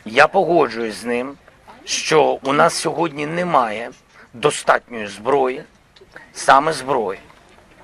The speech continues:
не людей, тому що наші люди, так, це головніше, найголовніше. Але казати, що у нас немає армії, це неправда, я так вважаю. І тому у нас сьогодні, я погоджуюсь з президентом Трампом,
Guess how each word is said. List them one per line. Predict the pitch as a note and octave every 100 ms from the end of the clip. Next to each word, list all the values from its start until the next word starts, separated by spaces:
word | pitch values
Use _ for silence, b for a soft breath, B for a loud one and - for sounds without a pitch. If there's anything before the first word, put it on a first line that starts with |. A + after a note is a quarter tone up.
| - F#4+ - - - - - - C#3+ - -
не | A2 A#2 A#2+
людей, | C3 C3 D3+ A2+ - -
тому | A#2 G#2+
що | - G#2+
наші | A2 C3+ D#3 E3+
люди, | C#3 C#3 C3+ C#3+ C#3+ _ - A#3 - - - -
так, | -
це | - C3+
головніше, | C3 C#3 C3+ E3 C#3 - - - _ _ _ _ - D#4 -
найголовніше. | C3 D3 D3+ C#3 A#2 G2 E2 - -
Але | G2 C3+
казати, | C#3 D3+ D#3+ D3+
що | - D3+
у |
нас | C#3+ -
немає | C#3 C3 D3
армії, | A3 G#3+ G3+ F3+ - _ _ - D#3
це | D#3
неправда, | C3 - F#2 F#2+ G#2
я | A2 G#2
так | A2
вважаю. | A2+ G#2 A2 D3 A3+ B3 B B
І | A2+ B2 B2 B2+ _
тому | E3 D#3 C#3+ B2
у | C3
нас | C#3 C#3
сьогодні, | - B2+ D3 D#3 C#3+ - -
я | B2+ A#2
погоджуюсь | C3 D#3+ D#3 B2
з | A#2
президентом | B2+ A#2+ A#2+ D3+ C#3+ C#3
Трампом, | C#3 C3+ B2